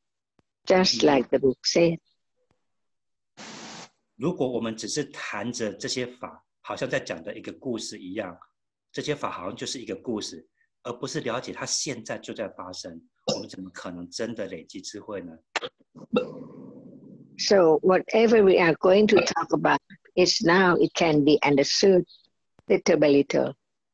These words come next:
Speaker 1: until it's clear just one by one at a time.
Speaker 2: 所以我们在讨论的呢，现在出现的法，一个，一个，一个，它会逐渐慢慢的变得清楚。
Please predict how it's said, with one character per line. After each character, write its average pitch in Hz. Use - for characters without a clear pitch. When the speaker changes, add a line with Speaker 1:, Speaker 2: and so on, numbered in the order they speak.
Speaker 1:
until 165
it's 151
clear 175
just -
one 151
by 151
one 139
at 131
a 139
time. 135
Speaker 2:
所 -
以 156
我 113
们 113
在 160
讨 165
论 135
的 120
呢， 104
现 127
在 123
出 -
现 123
的 101
法， 87
一 127
个， 123
一 139
个， 135
一 127
个， 110
它 120
会 123
逐 107
渐 123
慢 123
慢 127
的 101
变 110
得 98
清 98
楚。 -